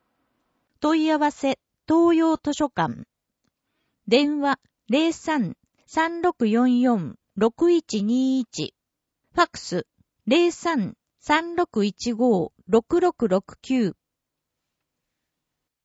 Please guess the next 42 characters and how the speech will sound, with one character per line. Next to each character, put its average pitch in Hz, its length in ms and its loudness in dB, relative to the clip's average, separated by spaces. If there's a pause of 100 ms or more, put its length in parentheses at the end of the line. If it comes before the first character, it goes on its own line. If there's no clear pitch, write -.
(260)
高 330 260 2
等 339 280 0
図 330 160 -8
書 311 180 -2
館。 139 400 -6 (1080)
紙 294 300 0
皿 311 300 0
で 285 180 0
ユ 302 240 2
ー 311 40 0
フ 339 240 2
ォ - 20 2
ー - 20 2
フ 330 140 -2
リ 320 100 0
ス 277 160 -6
ビ 226 200 0
ー 190 100 -2
を 180 100 0
作 - 240 -4
ろ 190 320 0 (960)
う。 233 60 -6
日 294 260 -2
時、 143 220 -10 (540)
七 - 260 -4
月 339 300 -2
二 349 180 -4
十 233 240 0
九 - 160 -4
日 226 400 -2 (100)
火 233 140 -2
曜、 247 400 0 (140)
十 339 260 2
四 294 140 0
時 202 100 -6
か 190 140 -6
ら 185 120 -2
十 302 280 -2
四 254 160 2
時 175 160 -6
三 233 280 -2
十 240 140 -4